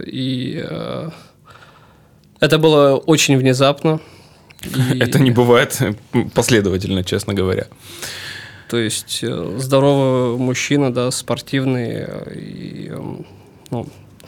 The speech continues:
Speaker 1: это было большим шоком для всей семьи, для меня в том числе. И просто, когда на твоих глазах видишь, э, как сгорает человек за считанные, э, дни, м,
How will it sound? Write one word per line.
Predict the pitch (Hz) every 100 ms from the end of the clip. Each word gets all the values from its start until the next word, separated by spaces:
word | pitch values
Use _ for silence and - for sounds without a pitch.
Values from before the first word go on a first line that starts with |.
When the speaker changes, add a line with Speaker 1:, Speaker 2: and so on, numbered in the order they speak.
| - - - - -
Speaker 1:
это | 147 156
было | 156 143
большим | 143 139 147 131
шоком | - 135 127 127
для | 127
всей | 120 - 127
семьи, | - 127 131 147
для | 139
меня | 127 120
в |
том | - 120
числе. | - - 139 139 147 180 - - - - -
И | - - - - - -
просто, | - 123 - - - - - - - - -
когда | - 139
на | 135
твоих | 139 139
глазах | 139 139 139 -
видишь, | 135 131 - - - -
э, | 120 113 90 85 - - -
как | 131 127
сгорает | 127 131 131 123
человек | - 127 127 139 - - -
за | 135 135 131
считанные, | - 135 131 123 123 135 - -
э, | - - - - - - -
дни, | 143 135 156 180 - _ _ _ _ _ _ _ - - - - -
м, | 151 - - -